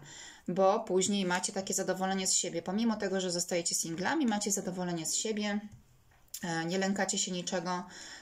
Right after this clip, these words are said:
E, tutaj warto pójść po nowe. Może się pojawić jakaś ryba, rak, skorpion w Waszym otoczeniu, e, kobieta taka właśnie, która ma dużą wiedzę duchową, jest, e,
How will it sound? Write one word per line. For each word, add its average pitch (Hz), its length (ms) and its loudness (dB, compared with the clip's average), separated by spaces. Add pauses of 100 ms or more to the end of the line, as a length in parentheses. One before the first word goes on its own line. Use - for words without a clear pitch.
(120)
E, 180 120 0
tutaj 208 240 0
warto 202 280 0
pójść 185 420 0
po 196 160 -2
nowe. 185 460 0 (380)
Może 226 200 4
się - 140 4
pojawić 226 460 2
jakaś 202 280 0
ryba, 202 240 2
rak, 185 180 2
skorpion 202 440 0
w 165 40 -4
Waszym 175 320 -2
otoczeniu, 208 600 2
e, 175 540 0
kobieta 180 340 -2
taka 170 400 0
właśnie, 170 380 -2
która 175 260 -4
ma 160 360 0
dużą 180 320 0
wiedzę 196 260 2
duchową, 196 640 2
jest, 170 420 -2
e, - 320 -2